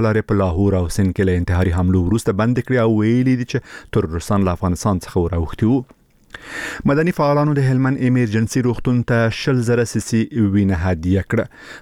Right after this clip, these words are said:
په هلمند کې مدني فعالانو پرون په داسې حال کې د جګړې قربانیانو ته وینه هدیه کړه چې د دغه ولایت د څو ولسوالیو د بیرته نیولو لپاره افغان امنیتي ځواکونو تازه عملیات پیل کړي دي. د هلمند د مدني ټولنې مشر سردار محمد همدرد وایي، ایمرجنسي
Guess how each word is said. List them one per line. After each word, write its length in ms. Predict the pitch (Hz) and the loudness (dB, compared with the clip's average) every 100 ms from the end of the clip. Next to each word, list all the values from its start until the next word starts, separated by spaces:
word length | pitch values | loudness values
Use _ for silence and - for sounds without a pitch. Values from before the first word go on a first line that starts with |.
| - | -2
په 160 | 107 107 | 0 2
هلمند 300 | 120 120 120 | 0 0 0
کې 100 | 120 | 0
مدني 220 | 113 120 - | 2 0 0
فعالانو 420 | 110 107 110 110 107 | 0 2 0 0 2
پرون 200 | 101 101 | 0 0
په 80 | 95 | 0
داسې 260 | 98 - 98 | 0 -2 -2
حال 100 | 98 | -2
کې 100 | 104 | 0
د 80 | 90 | 0
جګړې 300 | 90 98 113 | 0 0 0
قربانیانو 440 | 120 104 107 110 107 | 0 0 2 0 0
ته 80 | 98 87 | 0 2
وینه 180 | 117 113 | 2 0
هدیه 200 | 113 117 - | 0 -2 -2
کړه 100 | 120 | -2
چې 60 | - - - - | -4 -6 -8 -2
د 200 | 107 92 90 | 0 0 0
دغه 180 | 117 110 | 2 2
ولایت 340 | 101 95 104 107 | 2 2 0 2
د 120 | 107 - | 0 0
څو 100 | 143 | 0
ولسوالیو 640 | 139 131 - 117 117 123 120 | 2 0 0 0 2 0 0
د 60 | 98 98 | 0 0
بیرته 300 | 98 104 87 | 0 -2 -2
نیولو 260 | 87 117 120 | 0 0 0
لپاره 280 | 117 110 - 110 | 0 -2 0 -2
افغان 280 | 104 113 117 113 | 0 0 0 0
امنیتي 400 | 98 98 87 120 85 | 0 0 0 -2 0
ځواکونو 520 | 90 90 90 117 104 | 0 0 0 -2 -2
تازه 240 | 92 85 87 | -2 0 0
عملیات 300 | 85 87 - 98 | 0 -2 0 -2
پیل 120 | 87 | 0
کړي 160 | 101 82 104 | 0 2 2
دي. 80 | 117 - - - - | 0 -4 -18 -16 -2
د 100 | 101 92 | 0 2
هلمند 320 | 98 98 95 | 2 2 2
د 40 | 95 | 2
مدني 220 | 92 101 | 2 0
ټولنې 320 | 107 98 98 98 | 2 2 2 0
مشر 240 | - 98 98 | 0 -2 -2
سردار 320 | 90 95 95 | 0 0 0
محمد 400 | 82 90 95 90 92 | 0 0 0 0 0
همدرد 420 | 92 92 87 95 | 2 0 2 2
وایي، 180 | 107 - - - 110 | 0 -4 -10 -2 0
ایمرجنسي 500 | 110 123 113 139 | 2 -2 -2 0